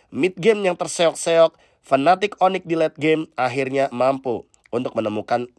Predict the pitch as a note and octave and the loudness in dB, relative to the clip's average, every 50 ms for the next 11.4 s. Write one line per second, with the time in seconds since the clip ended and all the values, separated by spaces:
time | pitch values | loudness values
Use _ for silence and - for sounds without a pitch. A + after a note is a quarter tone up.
0 | _ - - B2+ A#2+ A#2 A#2 B2 B2 A2+ - - - - - G#2 A2 G#2 G2+ F#2+ | _ -8 -4 0 0 2 2 2 2 0 -2 -10 -20 -18 -6 -2 0 0 0 -2
1 | A2 G2+ - G2 F#2 F#2+ G2+ G#2 G#2 G#2 G#2 G2+ F#2+ E2 - - F#2+ F2 F2+ F2+ | -6 -8 -6 -4 -2 -2 0 0 -2 -2 -2 -2 -4 -6 -6 -6 -4 -4 -4 -4
2 | E2+ D2+ C#2+ - - - - - _ _ A2+ A#2+ A#2+ C#3 C3+ E3 D#3 C#3 A#2+ A2+ | -6 -8 -12 -16 -20 -20 -20 -20 _ _ 2 2 4 4 2 2 4 4 4 4
3 | A2 A#2 A2+ A2+ G#2+ F#2 F2 G#2 D#3 G3+ - - - A3+ A3+ F#3 - _ _ _ | 2 0 0 0 -2 0 2 2 2 2 0 0 2 2 2 2 0 _ _ _
4 | - - - - E3 D#3+ E3 E3 G#3+ C#4+ C#4 B3+ A#3+ A3+ G#3 G3 F3 E3+ E3 D#3+ | -14 -10 0 0 0 0 2 0 0 2 2 2 2 2 0 0 0 0 0 0
5 | D3 - - - - B2 B2 B2 C#3+ G3+ C4 D4 C#4+ C4+ A#3 F#3+ C3+ F3 E3+ D#3+ | -2 -6 -10 -8 -6 -2 0 2 2 2 4 4 2 2 2 0 0 -2 0 0
6 | D#3+ D#3+ D#3 - - _ _ _ _ _ _ F#3 F#3 F3 - - - F#3 E3+ D#3 | 0 0 -2 -6 -14 _ _ _ _ _ _ -6 -6 -4 -6 -2 2 2 2 2
7 | D3 C#3+ C#3 - D3+ D3 - A#2 A#2 A#2 A2+ A2+ A2 G#2+ - A#2+ A#2+ - _ - | 2 -2 -2 -2 -4 -4 -4 -4 -6 -6 -4 -4 -4 -2 -4 -6 -6 -6 _ -4
8 | B2+ A#2+ A#2+ A#2 _ - G#2 G#2+ A2+ B2 C3+ B2 G#2+ F2+ - _ _ _ _ _ | -4 -4 -4 -6 _ -10 -8 -6 -2 0 0 0 0 -2 -6 _ _ _ _ _
9 | _ _ _ - F#2+ F#2+ E2+ F2 - F#2 G2 A#2+ A#2+ A#2+ A#2+ A#2 A#2 G#2+ F#2+ F2 | _ _ _ -14 -12 -12 -12 -12 -12 -12 -12 -12 -10 -10 -8 -6 -6 -6 -6 -6
10 | E2+ D#2 C#2+ C2+ - _ - A#3 B3+ C4+ C4+ C4+ C4+ C4 B3 B3 A#3+ G#3 A3+ A3+ | -10 -12 -14 -14 -14 _ -4 0 2 4 4 4 4 4 4 4 4 4 2 2
11 | G#3+ A3+ - A3 A3+ A#3 A3 | 2 0 0 0 0 -2 -2